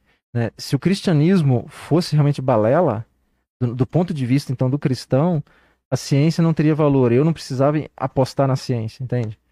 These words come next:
Mas eu, como cristão, eu aposto na ciência, porque eu sei que Deus me criou como ser criativo, quando ele lá na criação vai dizer,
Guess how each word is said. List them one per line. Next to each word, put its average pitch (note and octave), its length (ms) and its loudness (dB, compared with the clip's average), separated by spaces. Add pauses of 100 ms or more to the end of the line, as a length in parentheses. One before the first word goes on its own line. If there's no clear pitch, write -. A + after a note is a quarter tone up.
(400)
Mas A#2+ 160 -2
eu, D#3 100 2
como E3+ 180 0
cristão, D3 440 0
eu D#3+ 100 4
aposto D#3+ 460 0
na C#3 80 0
ciência, A#2+ 400 -6
porque - 200 -12
eu C3 80 -2
sei C3+ 200 -8
que C#3 80 -10
Deus C3+ 180 -4
me C#3 80 -4
criou C3 180 -4
como B2+ 200 -8
ser B2+ 240 -8
criativo, C#3+ 680 -8
quando C3+ 260 -6
ele C3 120 -4
lá B2+ 220 0
na C#3+ 100 -4
criação B2+ 400 -6
vai C3 120 -6
dizer, A#2+ 280 -10